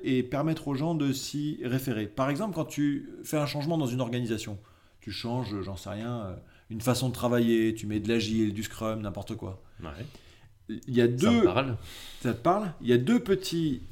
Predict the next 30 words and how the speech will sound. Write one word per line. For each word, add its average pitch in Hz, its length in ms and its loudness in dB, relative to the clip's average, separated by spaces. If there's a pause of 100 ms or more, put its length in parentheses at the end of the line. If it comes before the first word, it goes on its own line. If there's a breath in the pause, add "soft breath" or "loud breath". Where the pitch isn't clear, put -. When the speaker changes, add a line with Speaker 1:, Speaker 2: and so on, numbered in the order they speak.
Speaker 1:
euh, 98 120 -6 (160)
te 117 100 -2
vagues 135 480 0
qui 120 160 -6
décrivent 123 960 2
les, 95 400 0 (200)
les 107 80 -4
trois 104 220 -6
cercles. - 400 -6 (300)
La 123 120 0
petite 185 340 -2
vague 151 260 4
du 135 120 4
haut, 202 460 6
c'est - 220 0
les 127 100 6
process 170 580 -4
internes. 175 460 0
La - 80 0
petite 147 320 -4
vague 117 160 2
du 113 100 -2
bas, 156 300 -2 (260 soft breath)
c'est 135 200 0
les 123 120 6
supports 175 540 0
externes. 95 500 -6 (400 soft breath)
Dans 120 80 -2
les 165 120 6
process 190 440 0